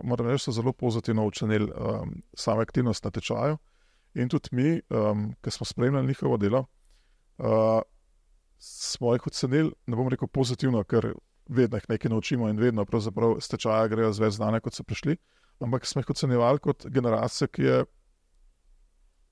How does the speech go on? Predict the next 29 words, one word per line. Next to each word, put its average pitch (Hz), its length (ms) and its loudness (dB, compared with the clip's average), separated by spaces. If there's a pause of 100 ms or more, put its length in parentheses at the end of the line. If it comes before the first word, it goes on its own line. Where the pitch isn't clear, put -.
(340)
na 117 120 0
koncu 113 340 0
delovala 123 400 2
res 147 220 -2
homogeno 131 480 0
in 117 80 -2
res 156 140 0
so - 100 -6
dobro 101 240 0
opravili 104 340 -6
svoje - 260 -6
dela. - 200 -8 (600)
Tako - 160 -2
da, 123 140 6 (240)
ehm, 113 380 0 (440)
mi 143 140 0
smo 131 160 -2
bili 127 260 2 (440)
pravzaprav 120 400 0
inštruktorji, 117 500 -2
smo 123 140 -6
bili 117 120 -4
zadovoljni 123 420 -2
s - 100 -8
tem, 131 200 0
da 117 80 -4
smo - 160 -6
pač, - 280 -4
eh, 135 40 -6